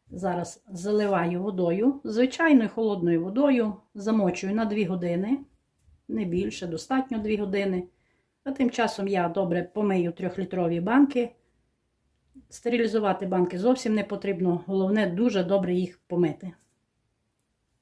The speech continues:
Після того, як пройде дві години, я огірки дуже добре, ретельно кожен огірок промиваю, відрізаю хвостики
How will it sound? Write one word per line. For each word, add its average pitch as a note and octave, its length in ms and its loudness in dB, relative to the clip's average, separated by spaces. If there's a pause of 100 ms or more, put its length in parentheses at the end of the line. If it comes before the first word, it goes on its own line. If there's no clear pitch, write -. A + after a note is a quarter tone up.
(460)
Після B3 260 -2
того, F#3 240 0
як F#3 180 0
пройде F#3+ 300 0
дві F#3 200 2
години, F#3 480 2 (680)
я G3+ 120 4
огірки F#3+ 400 2
дуже F3+ 240 -2
добре, E3+ 420 0 (260)
ретельно E3+ 600 4 (120)
кожен G#3+ 400 4
огірок F3+ 600 0
промиваю, F3+ 720 2 (500)
відрізаю G3 560 4
хвостики B3+ 760 0